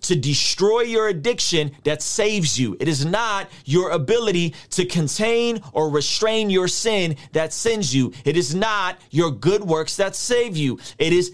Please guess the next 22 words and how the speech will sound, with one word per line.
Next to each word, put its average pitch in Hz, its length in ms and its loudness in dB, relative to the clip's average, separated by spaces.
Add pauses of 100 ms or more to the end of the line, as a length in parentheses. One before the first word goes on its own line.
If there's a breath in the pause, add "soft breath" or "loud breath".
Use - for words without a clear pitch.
(120)
Jesus 208 680 0 (100)
that 147 180 0
saves 123 400 -2
you. 101 160 -6
It 143 80 2
is 151 160 0
the 190 80 0
cross 233 540 -2 (140)
that 139 120 0
saves 135 400 -2
you. 120 100 -6
It 139 120 0
is 151 120 -2 (200 loud breath)
him 247 340 2
living 214 460 2
the 247 100 0
life 185 300 -2
you 202 160 -4
couldn't 226 420 -4
live, 196 500 0 (920)
addiction-free, 175 880 0
sin-free, 214 840 -2